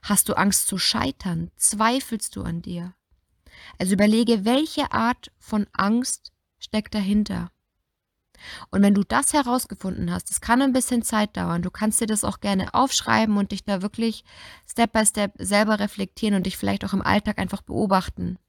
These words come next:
Wenn du wieder merkst, "Oh, du solltest jetzt eigentlich Verantwortung übernehmen", guck mal, welche Angst dahinter steckt, was ist es? Und wenn du das herausgefunden hast,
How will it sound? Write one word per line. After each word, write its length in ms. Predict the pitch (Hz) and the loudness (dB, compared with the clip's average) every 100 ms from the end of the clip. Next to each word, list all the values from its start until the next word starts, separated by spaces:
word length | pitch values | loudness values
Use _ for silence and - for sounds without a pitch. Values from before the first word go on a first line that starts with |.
| _ | _
Wenn 160 | 196 208 | 2 4
du 120 | 208 | 4
wieder 200 | 185 180 | 2 2
merkst, 420 | 180 202 - - _ - - - | 2 0 -2 -12 _ -20 -20 -4
"Oh, 200 | 190 226 | 2 4
du 80 | 196 | 4
solltest 360 | 190 202 202 | 2 2 0
jetzt 240 | 208 - - | -2 -4 -4
eigentlich 300 | - 190 202 | -2 2 2
Verantwortung 520 | - - 226 214 - 180 | 0 0 0 -2 -2 -2
übernehmen", 520 | 180 180 175 185 190 | 0 0 2 0 0
guck 220 | - - | -4 -2
mal, 160 | 214 202 | -2 -2
welche 240 | 214 - | -4 -2
Angst 240 | 208 208 | 0 0
dahinter 300 | 202 196 190 | 0 -2 -2
steckt, 280 | 185 180 - | -4 -6 -6
was 160 | 202 214 | -6 -4
ist 200 | 196 - | -6 -6
es? 240 | 170 - - - - - - - | -6 -8 -12 -20 -20 -16 -16 0
Und 100 | 208 | 6
wenn 100 | 208 | 6
du 80 | 214 | 4
das 180 | 208 | 0
herausgefunden 880 | 226 220 269 294 233 - 190 - 170 | -2 0 2 0 -2 -2 -4 -2 -4
hast, 400 | 180 180 - - | -2 -4 -6 -10